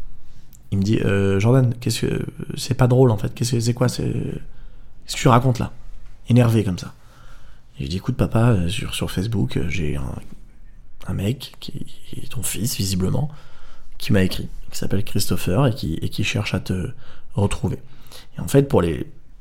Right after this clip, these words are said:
pour les plus curieux de ceux qui nous écouteront, en fait,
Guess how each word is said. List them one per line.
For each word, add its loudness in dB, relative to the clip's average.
pour 0
les 0
plus -2
curieux 4
de 0
ceux -8
qui -2
nous -2
écouteront, 0
en -4
fait, -2